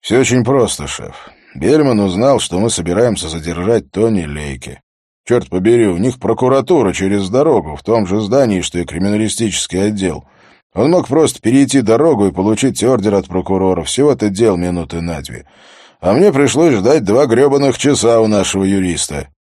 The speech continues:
«Не надо кричать», — сказал Хаген. «Тебе не надо, а мне надо!» — заорал Харри и стукнул по подлокотнику. «Чёрт, чёрт, чёрт! Скажи спасибо, что Хольм на тебя рапорт не написал.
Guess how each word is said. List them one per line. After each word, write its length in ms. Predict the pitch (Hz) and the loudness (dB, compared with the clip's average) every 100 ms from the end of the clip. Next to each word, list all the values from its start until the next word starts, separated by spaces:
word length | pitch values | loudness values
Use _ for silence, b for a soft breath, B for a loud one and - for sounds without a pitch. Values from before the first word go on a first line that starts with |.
| _ - | _ -14
«Не 180 | 78 82 | -10 -8
надо 460 | 78 80 120 123 123 | -8 -8 -6 -6 -6
кричать», — 640 | 85 113 - 69 67 - - | -8 -10 -10 -12 -12 -16 -16
сказал 400 | - 76 69 64 | -14 -12 -10 -10
Хаген. 460 | - 62 64 - - | -10 -12 -14 -16 -6
«Тебе 380 | 98 120 175 151 | 0 2 2 2
не 100 | 165 | 2
надо, 300 | 220 139 120 | 4 4 4
а 40 | |
мне 180 | 175 214 | 4 4
надо!» — 520 | 143 127 117 113 95 B - | 4 4 4 4 2 B -8
заорал 420 | 90 95 95 87 | -2 0 2 -2
Харри 420 | - 113 117 90 | 0 2 2 0
и 60 | 80 | -4
стукнул 520 | - - 98 85 82 | -6 -6 -6 -6 -10
по 140 | - | -10
подлокотнику. 840 | 82 80 87 85 80 73 76 - - | -10 -6 -6 -6 -10 -10 -14 -14 -8
«Чёрт, 680 | - - 135 135 117 135 - | -6 0 2 4 2 0 -6
чёрт, 520 | - - 135 101 - _ | -6 0 2 2 -2 _
чёрт! 720 | - - - - 139 113 - B B B B - | -8 -6 -4 2 2 2 -2 B B B B -14
Скажи 460 | - 80 71 90 | -12 -10 -8 -6
спасибо, 540 | - 78 78 - 123 135 | -6 -8 -6 -4 -2 -4
что 240 | - - | -6 -10
Хольм 440 | - - 110 127 | -6 0 2 2
на 100 | 104 | 0
тебя 320 | 92 95 107 101 | 0 0 0 2
рапорт 480 | 110 92 78 - | 2 0 -6 -10
не 100 | 82 | -10
написал. 540 | 82 73 73 - 65 | -8 -10 -10 -10 -10